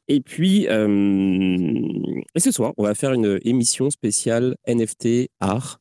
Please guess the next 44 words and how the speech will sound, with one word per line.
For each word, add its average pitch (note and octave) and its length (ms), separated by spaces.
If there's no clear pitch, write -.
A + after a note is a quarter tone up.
donc G2+ 140
comme A2 180
tous - 220
les A2+ 240
lundis G2+ 380
maintenant. A2+ 260
Euh, F2+ 420
et A2+ 80
puis, B2+ 420
euh, G2 200
pour - 200
cette, - 340
pour - 180
ce - 120
faire, A#2 360
j'ai F#2+ 200
invité G#2 340
Benoît, A#2 360
qui - 100
était, G#2 280
qui - 80
est - 20
déjà D3 300
venu, C3+ 300
euh, A2+ 40
dans G#2 140
l'émission, G2+ 600
euh, F#2+ 100
il F#2 80
y F#2+ 40
a E2 520
quelque, - 240
quelque F#2 240
chose F#2+ 220
comme G2 220
six - 240
mois, A2 380
un - 60
truc A2 180
du G#2 100
genre. - 160
Euh, G2+ 240
et G#2+ 120
puis, B2 400